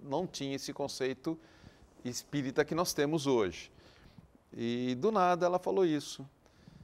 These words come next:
Então ali, eh, percebe-se que já houve algum amparo do espiritismo,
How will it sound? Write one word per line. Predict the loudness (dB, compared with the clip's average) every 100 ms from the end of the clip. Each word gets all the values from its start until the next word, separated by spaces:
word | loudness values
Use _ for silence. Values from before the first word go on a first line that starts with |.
| -20 -20 -20 -20 -16 -8
Então | -6 2 2 2 2
ali, | 4 6 4 0 0 0 -2
eh, | -2 -6 -8 0
percebe-se | 2 4 6 8 6 0 -4
que | -6 -8 -2 0 0
já | 8 10
houve | 12 10 8 6
algum | 6 4 0 -2 -2 -6 -4
amparo | -6 0 6 8 8 4
do | -4
espiritismo, | -6 -6 -6 -6 -8 -4 -4 -4 -6 -6 -8